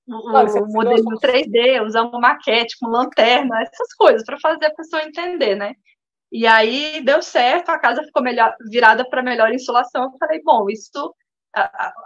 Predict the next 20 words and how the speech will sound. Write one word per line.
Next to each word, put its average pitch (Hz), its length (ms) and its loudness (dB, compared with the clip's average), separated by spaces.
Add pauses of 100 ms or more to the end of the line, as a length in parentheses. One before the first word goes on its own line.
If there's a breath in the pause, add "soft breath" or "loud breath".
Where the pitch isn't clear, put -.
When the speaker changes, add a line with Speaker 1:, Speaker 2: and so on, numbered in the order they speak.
Speaker 1:
as - 140 -4
pessoas, 269 400 2
elas 294 300 0
valorizam 311 680 0
isso, 196 320 -10
não 226 200 -6
é 339 160 0
um 320 240 -6
discurso 240 480 -14
vazio, 208 420 0
sabe? 208 480 -4
Você, 262 480 -6 (580)
eu 247 140 4
não 339 220 2
comprovei 427 600 2
lá 214 320 6
na 208 300 -6
ponta 233 400 -6
do 214 100 0
lápis 208 440 2